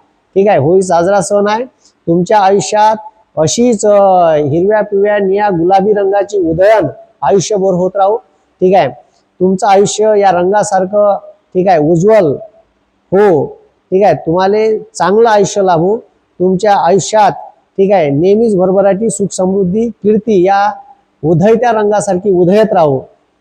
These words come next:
एवढीच या होळीच्या दिवशी मी तुम्हाला शुभेच्छा देतो आणि सर्वांना सांगतो का शांततापूर्ण होळी साजरी करा, ठीक आहे? आणि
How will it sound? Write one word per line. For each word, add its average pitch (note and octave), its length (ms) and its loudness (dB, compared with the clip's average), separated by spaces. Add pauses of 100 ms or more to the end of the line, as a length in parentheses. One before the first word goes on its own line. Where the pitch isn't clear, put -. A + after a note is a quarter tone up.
(160)
एवढीच F#3+ 420 2
या G3+ 140 0 (140)
होळीच्या F#3+ 420 0
दिवशी F#3+ 300 -2
मी F#3+ 100 0
तुम्हाला E3+ 280 -4
शुभेच्छा G3 380 -2
देतो G3+ 380 -2 (460)
आणि F#3 240 2
सर्वांना G#3 540 0
सांगतो F3 440 -2 (420)
का F3 140 0
शांततापूर्ण F#3 800 0
होळी E3+ 260 0
साजरी F3 340 0
करा, G3 200 -2
ठीक - 680 -4
आहे? C3+ 160 0 (340)
आणि F#3 420 0